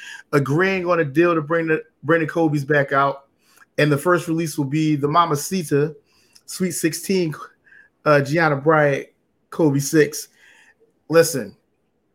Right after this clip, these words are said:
as a sneakerhead and as a sneaker fan, that was probably the most exciting news I got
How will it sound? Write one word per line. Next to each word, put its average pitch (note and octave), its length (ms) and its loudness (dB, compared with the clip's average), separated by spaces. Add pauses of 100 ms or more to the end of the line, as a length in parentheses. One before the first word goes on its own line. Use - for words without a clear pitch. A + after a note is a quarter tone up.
(380)
as D3+ 180 2
a C#3 40 -2
sneakerhead F#3 720 2
and C3+ 100 -2
as C3 140 -4
a B2 80 -8
sneaker D#3+ 340 -8
fan, B2+ 320 -4
that D3 160 -2
was D3 100 -2
probably C#3 360 -2
the B2+ 340 -8
most C#3 280 -2
exciting E3 600 -4
news D3+ 360 -2
I B2 160 -6
got A2 340 -6